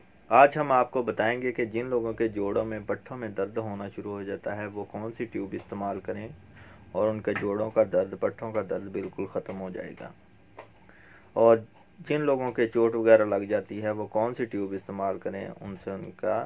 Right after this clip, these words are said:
जोड़ों का दर्द ख़त्म हो जाए और चोट का दर्द भी ख़त्म हो जाए। <clears throat> नए आने वाले नाजरीन से गुजारिश है कि वो अयान फ़ोर के स्टूडियो को सब्सक्राइब कर लें और बेल आइकन को ज़रूर प्रेस करें।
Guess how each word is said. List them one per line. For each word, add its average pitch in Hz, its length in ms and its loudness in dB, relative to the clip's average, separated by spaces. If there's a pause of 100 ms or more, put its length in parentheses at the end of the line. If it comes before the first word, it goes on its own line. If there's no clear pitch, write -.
(300)
जोड़ों 101 340 -8
का 101 160 -2
दर्द 95 280 -6
ख़त्म - 260 -10
हो 110 140 -6
जाए 110 240 -2 (120)
और 98 480 -2 (240)
चोट 98 240 -2
का 98 160 -4
दर्द 95 300 -6
भी 87 100 -6 (100)
ख़त्म 92 240 -6
हो 101 160 -12
जाए। - 340 -12 (1900)
<clears throat> - 140 -20 (480)
नए 123 200 6
आने 143 180 8
वाले 139 240 10
नाजरीन 110 440 8
से 113 140 0
गुजारिश 104 460 4
है 113 60 8
कि 117 120 -2
वो 110 80 4 (120)
अयान 104 380 2
फ़ोर 104 260 -2
के 104 160 -2
स्टूडियो 104 400 0
को 104 200 -2
सब्सक्राइब 107 580 2
कर 123 200 2
लें 123 360 -6
और 101 220 0
बेल 107 320 2
आइकन 98 380 -2
को 101 260 -4
ज़रूर 101 400 -6
प्रेस 104 240 2
करें। 107 380 -4